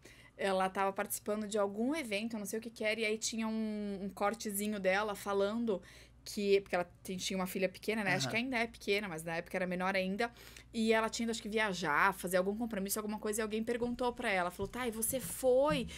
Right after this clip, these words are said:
Speaker 1: E como é que foi você deixar a sua filha, não sei o quê?" E ela responde assim, ela fala, "Gente, eu fui. E eu fui muito feliz ali." Tipo, eu, eu, eu descobri que eu era feliz longe
Speaker 2: Sim.
Speaker 1: dela também,
Speaker 2: Sim.
Speaker 1: entendeu? E ela falou, "Cara, isso não pode ser um pecado a gente falar, sabe?"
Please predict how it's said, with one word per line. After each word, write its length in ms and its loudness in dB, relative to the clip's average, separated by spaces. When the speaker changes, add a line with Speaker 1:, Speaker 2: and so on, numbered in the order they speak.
Speaker 1:
E 60 -2
como 180 4
é 80 6
que 120 -6
foi 400 8
você 200 2
deixar 260 4
a 20 2
sua 180 2
filha, 460 2
não 80 -2
sei 120 0
o 40 -14
quê?" 260 2
E 80 -4
ela 140 -4
responde 400 -6
assim, 200 -6
ela 100 -8
fala, 180 -6
"Gente, 220 -6
eu 80 -6
fui. 500 -6
E 60 -4
eu 80 -2
fui 180 -6
muito 380 0
feliz 420 0
ali." 420 2
Tipo, 200 8
eu, 100 12
eu, 180 12
eu 160 10
descobri 340 2
que 80 0
eu 80 4
era 140 4
feliz 640 6
longe 420 12
Speaker 2:
Sim. 60 4
Speaker 1:
dela 260 8
também, 720 6
Speaker 2:
Sim. 100 -4
Speaker 1:
entendeu? 400 6
E 60 4
ela 60 4
falou, 100 -2
"Cara, 200 -2
isso 180 0
não 120 0
pode 360 0
ser 80 0
um 80 0
pecado 460 2
a 40 0
gente 240 -2
falar, 420 2
sabe?" 540 2